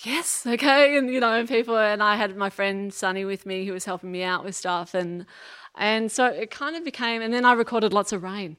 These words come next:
'cause I was there in the rainy season. So I've got hours and <laughs> hours of rain, <laughs> which I've got a massive library of, of sound, so I often repurpose as well,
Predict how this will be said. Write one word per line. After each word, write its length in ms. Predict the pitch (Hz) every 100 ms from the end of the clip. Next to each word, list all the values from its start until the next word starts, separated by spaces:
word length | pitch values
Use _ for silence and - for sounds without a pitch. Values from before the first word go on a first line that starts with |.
| -
'cause 140 | 196
I 60 | 196
was 140 | 190
there 200 | 185 208
in 80 | 220
the 80 | 190
rainy 260 | 175 175 170
season. 540 | 170 170 165 151 104
So 400 | - 196 190 185 - - - -
I've 120 | 196
got 160 | 220 -
hours 540 | 185 202 220 220 220
and 140 | - 185
<laughs> 140 | 143
hours 560 | 220 - - 403 - -
of 220 | 427 381
rain, 480 | 339 381 - 466 381 - 320
<laughs> 800 | - 254 - - - - - 285
which 260 | - 269 - -
I've 160 | 294
got 120 | 330
a 40 | 302
massive 400 | 226 220 233 202
library 540 | 185 208 285 339 294
of, 100 | 240 -
of 140 | 190
sound, 420 | - 185 190 226
so 440 | - 226 208 208 202 -
I 300 | 196 196 -
often 280 | - 202 196
repurpose 680 | 185 170 - 170 - - -
as 140 | 165
well, 240 | 175 -